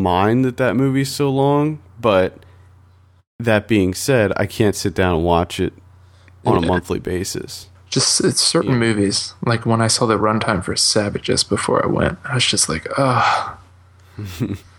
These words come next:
Speaker 2: Oh, God. <laughs> Here we
Speaker 1: Yeah.
Speaker 2: go. I don't know
Speaker 1: Yeah.
Speaker 2: why that is. I have that, I have that with books, too.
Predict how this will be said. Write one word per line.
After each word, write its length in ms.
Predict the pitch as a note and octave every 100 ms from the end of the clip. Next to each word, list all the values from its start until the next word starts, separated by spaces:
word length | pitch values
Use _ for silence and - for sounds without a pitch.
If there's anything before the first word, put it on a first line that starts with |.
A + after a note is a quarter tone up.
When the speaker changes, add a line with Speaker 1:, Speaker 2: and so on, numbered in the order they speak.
| - _ -
Speaker 2:
Oh, 360 | - C3 A#2+ A2
God. 480 | G2+ G#2 F#2+ G2 G#2+ - - -
<laughs> 360 | - - - -
Here 280 | - A#2+ B2+
we 200 | C3 C3
Speaker 1:
Yeah. 120 | F#2
Speaker 2:
go. 300 | G2 G2+ A2 - - - _ _ - -
I 40 |
don't 160 | C#3 C#3+
know 100 | C#3
Speaker 1:
Yeah. 60 |
Speaker 2:
why 120 | B2+ A#2
that 180 | A2+
is. 400 | G#2 F#2+ - - - - _ -
I 60 | B2+
have 180 | F3
that, 140 | E3 B2+ -
I 80 | -
have 160 | C3+ D3+
that 140 | A#2
with 240 | G2 - -
books, 360 | G2+ - -
too. 280 | - - -